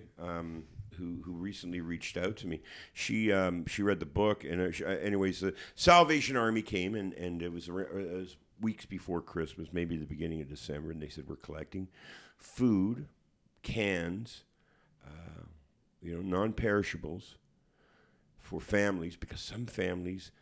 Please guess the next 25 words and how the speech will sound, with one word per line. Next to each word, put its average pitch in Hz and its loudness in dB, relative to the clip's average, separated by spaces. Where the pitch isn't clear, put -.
their 85 -8
daddies 82 -10
don't 78 -10
work 95 -8
and 71 -18
they 73 -12
don't 71 -10
have 73 -14
any 71 -16
money. 80 -10
And - -16
some 151 -2
families 69 -10
out 65 -16
there 76 -8
don't 107 0
even 85 -4
have 82 -8
a - -16
stove - -4
to - -14
be 85 -4
able 78 -8
to - -16
cook." - 0